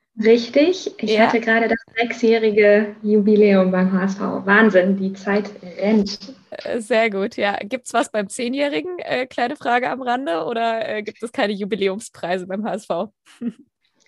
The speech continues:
Speaker 1: Sehr gute Frage. Ich hatte das ja noch nicht, aber, äh, ich, äh, gehe davon aus, dass sich der H S V da was einfallen lässt.
Speaker 2: <laughs> Sehr schön. Ja, sehr gut.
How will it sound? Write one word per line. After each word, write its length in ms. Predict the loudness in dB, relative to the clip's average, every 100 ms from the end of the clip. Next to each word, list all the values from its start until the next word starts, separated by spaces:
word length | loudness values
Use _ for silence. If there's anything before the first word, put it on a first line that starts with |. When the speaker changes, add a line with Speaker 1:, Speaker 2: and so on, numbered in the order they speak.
| _ _ 0
Speaker 1:
Sehr 380 | 4 4 4
gute 240 | 2 0 -2
Frage. 600 | -2 0 0 2 2 0
Ich 180 | -2 -6
hatte 200 | -4 -4
das 260 | -4 -6 -6
ja 140 | -2
noch 220 | -2 0
nicht, 200 | 0 -2
aber, 540 | -2 -4 -4 -2 -4 -4
äh, 260 | -4 -4
ich, 360 | -4 -8 -8 -8
äh, 240 | -4 -6 -8 -16 _ _ -18
gehe 320 | 0 4 6
davon 320 | 4 2 0
aus, 200 | 0 0
dass 120 | -4
sich 140 | -6 -6
der 140 | -6
H 80 | -6
S 100 | -4
V 120 | -2
da 140 | -2
was 140 | -4 -4
einfallen 460 | 0 0 -2 -6
lässt. 360 | -6 -8 -12 -20 _ -20 -10
Speaker 2:
<laughs> 320 | -8 -6 -4
Sehr 300 | -6 0 0
schön. 260 | 0 -2 -4 -6 -6 -8 -6
Ja, 380 | -2 -2 -2 -6
sehr 200 | -6 -6
gut. 280 | -4 -4